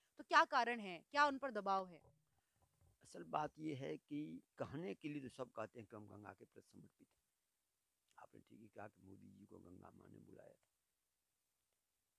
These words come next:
Speaker 2: परंतु जब वाणी कर्म दोनों एक direction में नहीं चलता है,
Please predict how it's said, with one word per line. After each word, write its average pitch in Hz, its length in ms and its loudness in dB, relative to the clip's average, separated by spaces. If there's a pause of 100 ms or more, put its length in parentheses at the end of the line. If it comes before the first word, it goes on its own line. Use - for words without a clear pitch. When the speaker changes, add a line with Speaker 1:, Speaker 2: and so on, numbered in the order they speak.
(460)
Speaker 2:
परंतु 208 640 6 (880)
जब 135 380 4
वाणी 151 800 4 (680)
कर्म 127 240 4 (840)
दोनों 123 640 -4 (180)
एक 170 240 -2 (800)
direction 110 460 -6
में 104 140 -10
नहीं 101 200 -8
चलता 92 400 -10
है, - 160 -20